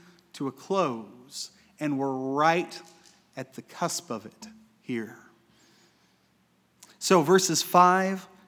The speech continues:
through ten. "Then a voice came from the throne, saying, 'Praise our God, all you his servants, you who fear him, both great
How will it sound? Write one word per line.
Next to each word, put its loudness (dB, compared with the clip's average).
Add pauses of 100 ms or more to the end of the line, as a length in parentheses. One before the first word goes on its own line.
(120)
through -6
ten. -4 (2500)
"Then 6
a 6
voice 0 (200)
came 2
from -2
the -2
throne, -2 (640)
saying, 2
'Praise 2
our 6
God, 4 (100)
all 6
you 0
his -2
servants, -2
you 4
who 0
fear 0
him, -4 (360)
both 2
great 2